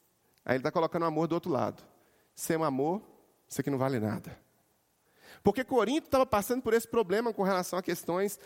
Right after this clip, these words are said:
da chama-, das chamadas línguas, e ele queria corrigir isso.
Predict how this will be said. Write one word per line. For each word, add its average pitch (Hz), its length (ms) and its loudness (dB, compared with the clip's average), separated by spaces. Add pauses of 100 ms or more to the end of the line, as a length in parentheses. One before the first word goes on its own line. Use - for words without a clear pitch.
(220)
da 165 440 4
chama-, 156 400 0
das 165 180 0
chamadas 170 380 0
línguas, 170 580 -2
e 175 100 2
ele 214 120 4
queria 247 220 0
corrigir 226 580 0
isso. 208 240 0